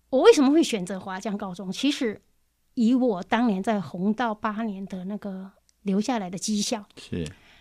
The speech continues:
Speaker 1: 其实是蛮多高中邀请我的。
Speaker 2: 没错。
Speaker 1: 好，可是我认为我住在万华，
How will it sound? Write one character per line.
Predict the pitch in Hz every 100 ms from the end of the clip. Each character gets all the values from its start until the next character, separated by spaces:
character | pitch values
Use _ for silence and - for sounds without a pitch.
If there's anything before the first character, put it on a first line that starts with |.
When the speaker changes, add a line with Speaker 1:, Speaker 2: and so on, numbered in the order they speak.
| _ _ _
Speaker 1:
其 | - 277
实 | 285
是 | -
蛮 | 262 214 185
多 | 220 214
高 | 226 220
中 | 214 214
邀 | 208 214
请 | 190 185
我 | 214 185
的。 | - 208
Speaker 2:
没 |
错。 | - _ _ -
Speaker 1:
好， | 220 196 -
可 | 214
是 | 339 262
我 | 226 185
认 | 233 330 254
为 | 208 190
我 | 202
住 | 170 269
在 | 240 226
万 | 240 196
华， | -